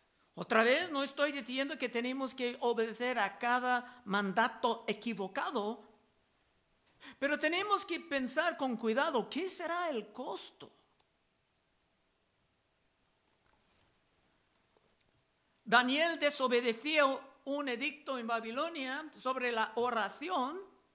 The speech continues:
era correcto, pero se terminaba en la fosa de los leones por hacerlo. Dios lo ayudaba, pero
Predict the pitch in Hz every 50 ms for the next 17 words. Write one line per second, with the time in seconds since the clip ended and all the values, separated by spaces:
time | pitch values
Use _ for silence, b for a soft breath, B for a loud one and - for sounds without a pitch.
0 | _ _ - - - 285 - - 247 226 240 262 254 254 - 208 196 233 277 349
1 | 330 - - _ _ _ b b b b b b - 294 285 269 - 320 285 -
2 | 330 320 311 302 294 294 294 311 320 330 311 294 285 269 254 240 233 247 262 277
3 | 285 269 - 262 226 226 226 220 214 208 208 202 196 214 254 302 320 294 226 185
4 | - - - 247 - _ _ _ _ _ _ _ _ _ _ _ _ _ _ _
5 | _ _ _ _ _ _ _ _ _ _ _ _ _ _ _ _ _ - _ -
6 | 180 180 170 165 - 262 294 277 220 180 - - - - 196 151 202 214 233 240
7 | 247 277 339 330 - - 240 220 196 190 196 185 185 247 330 392 415 - 220 220
8 | 214 208 202 202 180